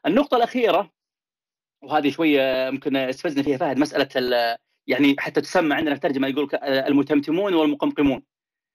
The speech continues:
اللي يعني يقول تم ويقول قام بي.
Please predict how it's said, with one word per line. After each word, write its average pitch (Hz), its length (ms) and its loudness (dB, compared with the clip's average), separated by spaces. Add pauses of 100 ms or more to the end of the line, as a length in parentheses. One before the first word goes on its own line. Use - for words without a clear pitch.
(240)
اللي 127 100 -4
يعني 127 260 -2
يقول 123 400 0
تم 185 340 0
ويقول 147 380 2
قام 131 300 -2
بي. 113 200 -14